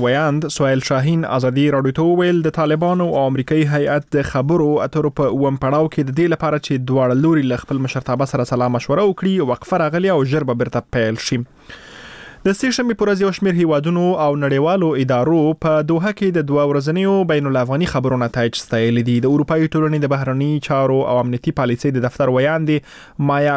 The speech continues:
کوچنیانسیت په یوې اعلامیه کې د دوحې د بین الافغاني غونډې هدف رسمي خبرو ته لار هوارول بللي. هغې زیاته کړې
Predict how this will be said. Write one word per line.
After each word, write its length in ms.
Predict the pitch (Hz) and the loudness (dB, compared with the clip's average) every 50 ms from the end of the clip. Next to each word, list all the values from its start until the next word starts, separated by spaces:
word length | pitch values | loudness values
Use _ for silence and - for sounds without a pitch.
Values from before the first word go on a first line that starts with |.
| 135 - - | -2 -2 -4
کوچنیانسیت 960 | 139 131 - - 151 147 147 151 151 160 165 160 - - 175 170 - - - - - - - 156 | -4 -4 -4 -4 -2 0 0 0 0 -2 -2 -4 -4 -2 -4 -4 -4 -6 -14 -14 -12 -6 -2 0
په 100 | 143 143 139 139 139 135 | 2 2 2 2 0 0
یوې 500 | 131 135 143 143 139 139 139 143 123 139 | 0 0 0 2 2 2 2 2 2 0
اعلامیه 380 | 139 135 135 131 131 151 165 165 | 0 2 0 0 0 -2 -4 -2
کې 160 | - 165 151 | -2 0 0
د 100 | 147 135 131 | 0 0 0
دوحې 340 | 135 135 131 127 156 165 160 151 | 0 0 0 2 0 0 0 0
د 40 | 131 131 | 0 -2
بین 120 | 127 127 127 | -2 -2 -2
الافغاني 400 | 127 123 127 131 131 151 160 165 165 165 151 | -2 -2 -2 -2 -2 0 0 0 0 0 0
غونډې 400 | 135 151 156 147 135 127 123 127 | 0 0 0 0 0 -2 -2 -2
هدف 260 | 123 151 147 131 - - 123 | -2 -4 -4 -4 -4 -4 -4
رسمي 280 | 120 - - 156 151 - | -4 -2 -2 -2 -2 0
خبرو 260 | 147 139 147 143 147 - 151 | 0 0 0 0 0 0 -2
ته 240 | 139 139 - 123 123 127 131 | -2 -2 -2 -2 -2 0 0
لار 200 | 131 127 117 117 120 | 0 0 0 0 0
هوارول 500 | 117 120 123 120 117 123 131 127 117 110 117 | 0 0 2 2 2 2 2 2 0 0 -2
بللي. 280 | 113 113 110 110 113 120 - - - - - - - | -2 -2 -2 -2 -4 -6 -8 -14 -20 -20 -14 -6 -2
هغې 260 | 139 131 139 151 151 151 | -2 0 2 0 2 0
زیاته 200 | 156 139 143 135 131 - | 0 0 -2 -4 -2 0
کړې 480 | 175 175 175 175 180 - - 143 139 | 0 2 2 2 2 0 -2 -6 -6